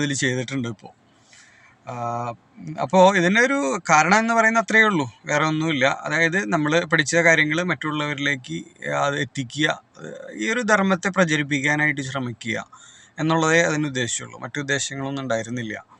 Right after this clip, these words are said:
പത്ത് പേരെങ്കിലും, ആ, എന്താണ് ഇതിൻ്റെ ഒരു പ്രേക്ഷകനായി ഉണ്ടാവണമെന്നേ കരുതിയിട്ടുള്ളൂ. ഭാഗ്യം കൊണ്ട് ഇന്ന് ഒരുപാട് ആളുകൾ ഇതിൻ്റെ ഒരു ഭാഗമായിട്ടുണ്ട്. വളരെ സന്തോഷമുള്ള കാര്യമാണ്. അതുകൊണ്ട് തന്നെ,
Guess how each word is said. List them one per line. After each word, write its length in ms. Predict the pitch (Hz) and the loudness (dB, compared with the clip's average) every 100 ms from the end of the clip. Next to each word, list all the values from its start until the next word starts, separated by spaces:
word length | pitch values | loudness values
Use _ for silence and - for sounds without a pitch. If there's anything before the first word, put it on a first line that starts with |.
| _ _ _ - - - | _ _ _ -20 -20 -20
പത്ത് 180 | - 156 | -8 0
പേരെങ്കിലും, 440 | 156 156 160 160 175 - - 160 160 | 4 4 4 2 -2 -6 -12 -6 0
ആ, 0 | 156 151 151 151 147 147 147 - - - - - - | 2 2 2 0 -2 -4 -6 -8 -12 -20 -20 -20 -8
എന്താണ് 260 | 170 170 170 | 4 6 6
ഇതിൻ്റെ 280 | 165 160 170 | 2 2 2
ഒരു 80 | 156 | 4
പ്രേക്ഷകനായി 520 | 165 - 160 160 170 | 4 4 4 6 6
ഉണ്ടാവണമെന്നേ 480 | 160 151 151 156 160 | 6 6 6 2 2
കരുതിയിട്ടുള്ളൂ. 560 | 156 143 135 123 117 107 _ _ _ _ _ _ _ _ 131 127 | 4 4 2 -2 -8 -14 _ _ _ _ _ _ _ _ 0 4
ഭാഗ്യം 300 | 123 139 143 | 4 2 -2
കൊണ്ട് 180 | 147 | 0
ഇന്ന് 380 | 156 160 165 160 | 0 0 -2 0
ഒരുപാട് 500 | 175 165 151 156 156 170 165 | 0 0 4 4 4 2 2
ആളുകൾ 280 | 160 156 160 | 2 4 2
ഇതിൻ്റെ 200 | 160 160 | 2 0
ഒരു 120 | 160 160 | 4 6
ഭാഗമായിട്ടുണ്ട്. 640 | 147 156 156 143 147 139 143 _ _ _ _ - _ | 6 6 4 2 -2 -6 -10 _ _ _ _ -20 _
വളരെ 200 | 131 131 | -4 -2
സന്തോഷമുള്ള 540 | 139 147 143 135 151 143 | -2 -2 -2 -2 -2 2
കാര്യമാണ്. 380 | 143 135 135 123 | 4 4 2 0
അതുകൊണ്ട് 260 | 135 135 151 | -2 -2 -2
തന്നെ, 220 | 160 185 | 0 0